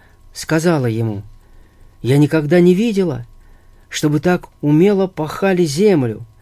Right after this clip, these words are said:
Как это у вас получается?»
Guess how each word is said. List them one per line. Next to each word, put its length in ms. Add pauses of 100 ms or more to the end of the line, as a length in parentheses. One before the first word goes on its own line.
(640)
Как 320
это 200
у 100
вас 440
получается?» 920